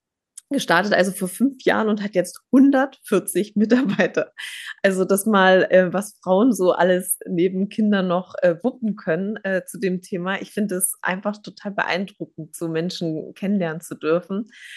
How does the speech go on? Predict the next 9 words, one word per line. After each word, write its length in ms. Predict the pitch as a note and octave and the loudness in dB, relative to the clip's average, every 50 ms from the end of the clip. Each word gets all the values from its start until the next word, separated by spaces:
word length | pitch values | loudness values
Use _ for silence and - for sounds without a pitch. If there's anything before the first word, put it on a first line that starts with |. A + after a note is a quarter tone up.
| - - - _ - | -20 -20 -20 _ -6
Und, 360 | - F#3 F#3 F3 F3 D#3+ - - | -4 -2 0 0 -2 -4 -4 -2
ähm, 280 | F3+ F3 F3 F3 E3 - | -2 -2 -2 -2 -6 -6
ich 120 | - - - | -8 -2 0
werd 160 | G#3+ G3+ G#3 | 0 2 2
ja 120 | G3+ - | 2 2
auch 240 | - G3 G#3 - - | 2 2 0 0 -4
oft 260 | F3+ F3+ - _ _ | -4 -4 -4 _ _
gefragt, 640 | - F3 - - - F3 E3 D#3+ F3 F3 - _ - - | -14 -14 -14 -14 -10 -6 -6 -6 -6 -6 -10 _ -6 -2
äh, 180 | F3 E3+ E3+ | 0 0 0